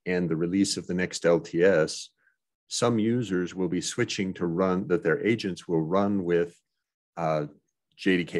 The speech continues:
eight rather than with J D K eleven as the hosted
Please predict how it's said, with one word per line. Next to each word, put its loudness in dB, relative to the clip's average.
eight 0
rather 0
than -6
with -4
J 0
D -2
K -2
eleven 2
as 0
the -4
hosted 0